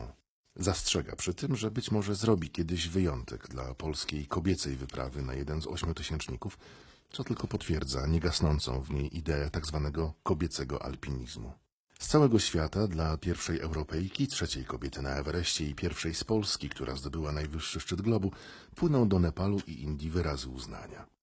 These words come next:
Polacy, którzy dowiadują się o jej sukcesie, nie mają już wątpliwości, który Polak był najwyżej. I ślą gratulacje. Do ambasady P R L w Katmandu, jeszcze zanim Wanda zeszła do bazy,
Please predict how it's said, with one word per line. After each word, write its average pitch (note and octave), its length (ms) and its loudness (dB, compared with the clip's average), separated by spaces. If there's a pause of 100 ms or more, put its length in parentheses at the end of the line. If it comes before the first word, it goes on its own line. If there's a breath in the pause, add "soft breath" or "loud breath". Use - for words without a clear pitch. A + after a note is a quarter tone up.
(280)
Polacy, D2+ 480 0
którzy D#2 280 -2
dowiadują C#2+ 520 -2
się - 220 -4
o D2 80 -2
jej C2+ 160 -2
sukcesie, A2 560 0
nie C3 180 2
mają A2 320 6
już F2+ 160 2
wątpliwości, F#2 720 0 (280 loud breath)
który D#2 280 -2
Polak C#2+ 300 -2
był C#2+ 160 -4
najwyżej. A#1+ 500 -8 (520 soft breath)
I D3 100 0
ślą C#2 300 -2
gratulacje. - 680 -4 (960 loud breath)
Do G2+ 160 6
ambasady G#2 420 4
P G2 120 2
R F#2+ 220 4
L G2+ 120 2
w - 80 -6
Katmandu, E2+ 640 0
jeszcze D2 340 -4
zanim C#2+ 340 -2
Wanda D2+ 340 -2
zeszła D2 360 -2
do A#1+ 120 -6
bazy, F#2+ 300 0